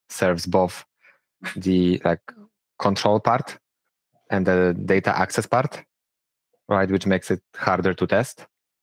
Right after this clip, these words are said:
So in the last few weeks, I was, like, uh, pushing it f-, forward, that concept at umi, and, um, uh, yes, have some good result. And, um,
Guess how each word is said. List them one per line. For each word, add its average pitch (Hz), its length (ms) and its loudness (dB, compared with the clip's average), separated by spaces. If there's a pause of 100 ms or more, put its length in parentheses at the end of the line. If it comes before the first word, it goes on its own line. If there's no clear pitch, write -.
(500)
So 98 1120 2
in 107 60 -2
the 104 60 2
last 107 360 -2
few 104 240 0
weeks, 107 240 0
I 101 60 2
was, 98 220 0
like, 92 300 0 (120)
uh, 92 320 2 (180)
pushing 113 300 0
it 104 100 0
f-, - 440 -14
forward, 101 340 2
that 98 160 -2
concept 98 420 -2
at 90 160 -2
umi, 120 240 0 (1040)
and, 95 580 2
um, 95 560 2 (640)
uh, 92 600 2
yes, 107 280 -2
have - 200 -6
some 104 140 -4
good 101 120 0
result. 101 340 2
And, 92 280 0
um, 95 420 0